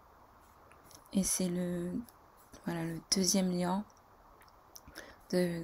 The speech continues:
de la barre de recherche. Donc là je vais vous montrer comment ça fonctionne rapidement. Donc je vais prendre une image, c'est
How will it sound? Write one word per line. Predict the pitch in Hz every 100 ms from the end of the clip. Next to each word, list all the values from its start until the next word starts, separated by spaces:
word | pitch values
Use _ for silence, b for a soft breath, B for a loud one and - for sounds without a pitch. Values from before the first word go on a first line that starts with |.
| -
de | 170
la | 170
barre | 180 180
de |
recherche. | 170 - - - - - B B B B B B B -
Donc | - -
là | 190
je | 190
vais | 180
vous | 180
montrer | 175 -
comment | 196 190 180
ça | -
fonctionne | 170 170 - 185
rapidement. | 175 165 170 175 202
Donc | 214 185
je | -
vais | 160
prendre | - - 185 185 190 -
une | 208 196
image, | 180 170 180 214 247 - - - - - - - - - - - - -
c'est | -